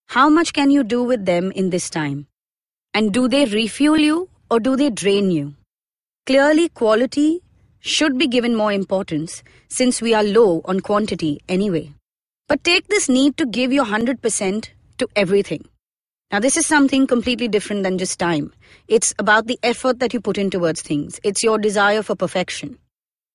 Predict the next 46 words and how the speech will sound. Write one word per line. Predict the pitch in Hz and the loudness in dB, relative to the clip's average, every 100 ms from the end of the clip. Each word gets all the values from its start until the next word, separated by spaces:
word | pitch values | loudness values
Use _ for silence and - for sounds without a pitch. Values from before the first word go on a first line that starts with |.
| _ _ | _ _
There | 262 349 | 2 2
are | |
things | 370 285 269 277 | 2 2 2 2
where | 269 - | 0 0
eighty-five | 214 269 262 262 - | 2 2 0 -2 0
percent | 214 226 202 | -4 -2 -2
of | 196 185 | -4 0
your | 185 214 | 2 2
energy | 208 220 175 160 160 | 0 -2 -2 -2 -2
is | 185 | -4
enough | - 202 208 196 - | -2 0 0 -2 -4
to | 175 | -6
get | 170 165 | -4 -4
the | 185 | -2
job | 175 170 | -2 -2
done. | 170 160 156 - _ _ _ _ _ - | -2 -4 -6 -12 _ _ _ _ _ -6
So | 247 | -2
just | 214 330 320 | 0 0 0
save | - 247 277 277 | 0 2 4 2
that | 247 247 | -2 -2
fifteen | 233 - 208 208 | -4 -4 -4 -2
percent | 190 165 165 151 160 | -2 -2 -2 -4 -6
and | 196 202 | -4 -2
use | 220 277 294 | 0 0 0
it | 320 | -2
towards | - 214 190 185 | 0 2 2 0
the | 202 | -2
next | 180 185 - - | -2 -2 -4 -4
task | 180 185 - - _ - _ | -2 -2 -4 -14 _ -20 _
or | 254 | 2
a | 277 | 2
task | - 247 294 - | 2 2 2 0
that | 339 | -2
is | 339 - | -2 0
going | 226 240 | 2 2
to | 269 | 2
need | 262 202 202 185 | 0 -2 -2 -2
more | 185 214 262 | 2 2 2
than | 285 | 2
hundred | 254 214 202 | 0 -2 -4
percent | - 180 175 170 | -4 -4 -2 -4
of | 185 | -4
your | 185 208 | -2 0
time | 214 185 175 185 | 2 0 0 -2
and | 185 | -2
energy. | 170 160 147 147 | 0 -2 -4 -10